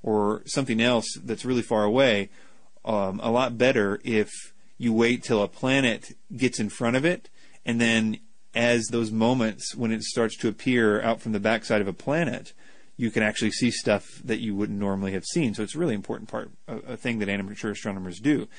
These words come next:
And none of that would, of course, work if the planets weren't where they're supposed to be when they're supposed to be. So the minute that they're not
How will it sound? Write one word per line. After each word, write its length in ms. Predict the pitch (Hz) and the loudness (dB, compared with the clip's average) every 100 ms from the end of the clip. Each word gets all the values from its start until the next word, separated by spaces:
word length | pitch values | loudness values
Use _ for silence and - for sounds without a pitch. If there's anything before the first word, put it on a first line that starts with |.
| - - | -16 -6
And 140 | 110 | 0
none 140 | 110 104 | 2 2
of 100 | 101 | 2
that 160 | 98 | 0
would, 120 | 101 | -2
of 120 | 95 - | -6 -4
course, 280 | 101 98 | -4 -4
work 340 | 127 165 123 - | 0 2 2 -2
if 120 | - | -14
the 60 | - | -6
planets 340 | 117 101 - | -2 -2 -4
weren't 220 | 104 - - - | -6 -6 -10 -10
where 200 | 113 113 | -2 0
they're 120 | 107 | 0
supposed 260 | - 98 - | -2 -8 -8
to 60 | |
be 140 | 101 98 | -6 -4
when 160 | 98 | -4
they're 100 | 95 | -4
supposed 320 | 92 104 - - | -6 -10 -10 -8
to 60 | |
be. 280 | 117 107 110 - - - - - - | -6 -6 -8 -16 -18 -18 -20 -20 -12
So 440 | - 117 104 107 - - - - - | 0 4 4 2 -6 -16 -18 -18 -14
the 160 | 151 120 | -6 0
minute 300 | 156 160 - | 4 4 2
that 80 | 123 | 0
they're 120 | 123 | 2
not 260 | 131 123 | 2 2